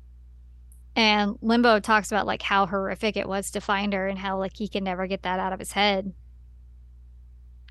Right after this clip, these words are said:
And so this other guy is like, "What if I just do the same thing? Like, what if I just make main character who Limbo very care-, like,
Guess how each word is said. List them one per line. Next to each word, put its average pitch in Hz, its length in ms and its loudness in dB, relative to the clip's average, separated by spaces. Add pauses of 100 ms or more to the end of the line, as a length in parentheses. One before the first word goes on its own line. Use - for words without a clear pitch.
(140)
And 233 480 4 (480)
so 240 480 6
this 247 220 2
other 269 260 6
guy 226 240 6
is 220 120 2
like, 233 160 2
"What 403 180 6
if 659 100 6 (120)
I 480 60 6
just 370 240 6
do 277 200 4
the 262 100 0
same 247 320 4
thing? 226 420 2
Like, - 200 -4
what 277 140 4
if 339 120 0
I 302 240 6
just 285 200 -2
make 247 400 4 (260)
main 240 240 4
character 262 520 4
who 214 540 0
Limbo 226 460 2
very 220 300 4
care-, 233 360 0
like, 214 240 2